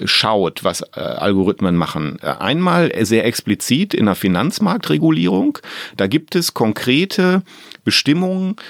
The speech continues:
welche, äh, zum Beispiel Risikomodelle eingesetzt werden dürfen beim algorithmischen Handeln, ne? Also High-Frequency-Trading mit Hilf-, nur mit Hilfe von solchen hochentwickelten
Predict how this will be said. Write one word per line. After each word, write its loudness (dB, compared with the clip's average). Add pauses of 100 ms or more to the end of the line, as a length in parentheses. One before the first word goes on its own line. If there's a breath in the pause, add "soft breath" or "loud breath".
(120)
welche, 0
äh, -4
zum 0
Beispiel 2
Risikomodelle 2
eingesetzt 0
werden 0
dürfen 0
beim 2
algorithmischen 2
Handeln, -2
ne? 0
Also 2
High-Frequency-Trading 0
mit 0
Hilf-, 0
nur 4
mit 0
Hilfe 2
von 0
solchen 0
hochentwickelten 0